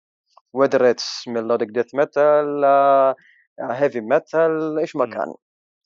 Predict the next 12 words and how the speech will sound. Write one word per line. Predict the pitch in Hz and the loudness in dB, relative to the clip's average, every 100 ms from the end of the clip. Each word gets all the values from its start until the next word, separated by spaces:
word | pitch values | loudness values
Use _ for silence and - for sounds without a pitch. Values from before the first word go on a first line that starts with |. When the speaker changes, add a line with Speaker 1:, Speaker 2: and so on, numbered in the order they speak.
| _ _ - | _ _ -2
Speaker 1:
I | 127 139 | 2 2
enjoy | 139 131 135 135 123 | 0 -2 0 2 0
this | |
music | 120 127 123 113 | -4 -8 -6 -6
very | 110 120 | -4 -4
much. | 113 110 - - - | -4 -8 -12 -18 -12
يعني | 127 | -8
حتى، | - - - | -6 -4 2
آه، | 147 135 _ _ _ _ _ _ - - - | 2 2 _ _ _ _ _ _ -14 -12 -8
لدرجة | 143 139 160 185 156 151 | -4 2 4 4 2 0
وصلت | 131 - 170 147 | -4 0 0 0
لمرحلة | 139 170 - 165 165 | -2 0 2 4 4